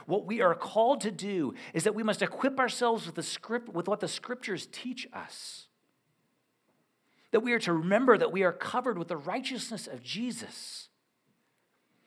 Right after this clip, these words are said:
We're to be ready to move out into the world with the good news of the peace from God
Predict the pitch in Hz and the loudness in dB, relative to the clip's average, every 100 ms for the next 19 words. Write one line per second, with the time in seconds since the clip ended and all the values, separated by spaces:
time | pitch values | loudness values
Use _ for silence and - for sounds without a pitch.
0 | _ - 214 220 208 196 185 226 277 - | _ -2 4 6 6 0 2 4 4 0
1 | 202 202 233 - 254 285 240 240 208 226 | 0 0 0 2 4 4 0 -2 0 2
2 | 226 160 202 - 226 247 247 214 175 170 | 2 0 -6 -4 -4 -2 -4 -4 -4 -6
3 | - - 285 - - 170 175 185 180 156 | -8 -8 -6 -4 -4 -6 -4 -4 -4 -6
4 | 107 | -8